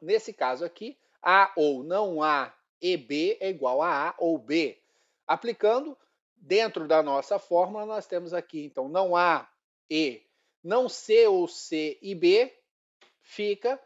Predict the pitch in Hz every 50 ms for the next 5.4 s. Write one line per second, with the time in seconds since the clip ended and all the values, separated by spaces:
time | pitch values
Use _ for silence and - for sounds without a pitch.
0 | _ _ _ _ _ _ _ _ _ _ 151 151 170 175 180 165 - - - 165
1 | 156 180 208 233 226 - - 127 123 131 123 113 113 156 180 190 220 240 254 254
2 | - 160 156 160 165 160 - - 202 180 165 165 180 190 214 202 - - 220 220
3 | 214 - 214 208 202 175 - - 147 139 139 - 143 127 139 175 196 202 180 -
4 | - 175 165 160 151 156 175 185 180 147 123 143 151 151 170 233 208 185 - -
5 | - 196 190 202 214 - _